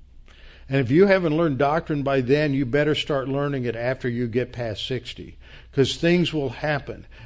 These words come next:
And I have seen people who have spent their life listening to the word but not totally internalizing it,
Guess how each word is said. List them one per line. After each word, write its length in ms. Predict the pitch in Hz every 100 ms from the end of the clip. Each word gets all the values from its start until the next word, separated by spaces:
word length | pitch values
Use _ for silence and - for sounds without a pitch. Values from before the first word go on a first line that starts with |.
| -
And 160 | 131
I 120 | 147
have 200 | 175 175
seen 240 | - 170 147
people 600 | 139 165 160 175 185 180 - - - -
who 160 | 143
have 200 | 147 135
spent 380 | - - 165 170
their 160 | 165 139
life 400 | 147 143 160 151
listening 420 | 156 151 - 147
to 100 | 139
the 80 | 131
word 400 | 123 139 151 135
but 100 | 123
not 420 | 127 123 117 - -
totally 640 | - - 202 208 180 143
internalizing 960 | 123 117 139 127 117 113 120 117 120 120
it, 180 | 135